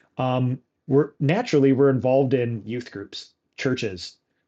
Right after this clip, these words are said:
uh, community organizations, um, you know, uh, uh, government organizations, things like that. Like, we have a biological urge to get involved because we are leaders and we can see things that we can contribute in a big way,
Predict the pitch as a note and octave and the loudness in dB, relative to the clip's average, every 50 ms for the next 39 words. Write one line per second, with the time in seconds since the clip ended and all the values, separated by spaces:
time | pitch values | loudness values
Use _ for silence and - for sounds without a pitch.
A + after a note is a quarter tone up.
0 | _ - A2+ A2 A2 A2+ A2 G#2+ - - C3+ C#3 C#3+ C#3+ C3+ C3+ C3 A#2+ A#2 A2 | _ -10 -6 -4 -4 -4 -4 -4 -4 -2 0 2 4 4 4 4 4 2 0 -2
1 | A#2+ A#2 G#2 A2+ G#2 G2+ G2+ - G#2+ F#2 F#2 F#2 - - - _ A#2+ A2+ A2 G#2+ | -2 -4 -2 -2 -4 -4 -4 -6 -8 -10 -12 -12 -14 -16 -12 _ -6 -6 -4 -4
2 | G#2+ G#2+ G#2+ G#2 G#2 - B2+ B2 A2 G#2+ G2+ G#2 G2+ G#2 A2+ A2+ G#2 G2 G2+ - | -4 -6 -8 -10 -12 -10 -8 -8 -6 -6 -8 -8 -8 -8 -8 -8 -8 -10 -12 -16
3 | - - C#3+ C#3 B2+ B2 A2+ D3 D3 D3 D3+ C#3+ C3 B2+ A#2+ A#2+ A#2 A#2 A2+ G#2 | -16 -14 -12 -10 -8 -4 -2 0 2 2 4 2 2 2 0 -2 -2 -4 -4 -6
4 | G#2+ G#2+ G2 - - G#2 - - D3+ C#3+ C3 C3+ A#2 - D3 D3 C#3 - B2+ B2+ | -6 -6 -8 -8 -10 -8 -4 -2 0 0 0 0 -2 -2 -2 -4 -2 -2 -4 -6
5 | A#2+ - _ _ _ _ _ _ _ - D3 - _ _ _ - C3+ D#3 G#3+ G#3+ | -6 -8 _ _ _ _ _ _ _ -20 -20 -20 _ _ _ -2 0 2 2 2
6 | F3 B2 G#2 - A2+ A#2+ D#3+ F#3+ F3+ D#3 D#3 D#3 C#3+ - C3+ C3+ - G#2 G#2+ G#2+ | 0 0 -2 -2 -2 -2 0 0 0 0 0 -2 -2 -2 -2 -2 -2 -2 -4 -2
7 | A2+ B2+ D3 D3 - - - - - A2 G2+ A#2+ B2+ E3 E3 D#3+ B2 C3+ A#2 G#2+ | -2 -2 -2 -2 -4 -10 -12 -8 -8 -6 -4 -4 -4 -2 0 0 0 0 0 0
8 | A2 B2 B2+ A#2+ - - - - E3 F3+ F3 F#3+ F3 D3 C3 A#2 G#2+ G2+ G2+ A#2+ | 0 -2 -4 -4 -6 -6 -4 -2 -2 -2 -2 -2 0 0 0 -2 -2 -4 -4 -4
9 | B2+ B2+ A#2+ A2+ B2 C3+ - B2+ - - C#3 C#3 B2+ - C3 B2 C3 C#3 B2 A#2 | -4 -4 -4 -2 -4 -4 -4 -6 -6 -2 -2 -2 0 0 -2 -2 0 0 0 -2
10 | A#2+ A#2 A2+ A2+ B2 B2 C3 A#2 - - A2 - - F#3 G#3 E3 A2 G2 G2+ A2+ | -2 -2 -2 -4 -4 -4 -6 -8 -8 -10 -10 -6 -4 -4 -2 -2 -2 -4 -4 -6
11 | A2 G#2+ G2 A#2+ A#2+ G#2 G#2+ C3 F3+ E3 A#2 B2+ C3 | -8 -6 -6 -4 -4 -4 -2 -2 0 0 0 -2 -4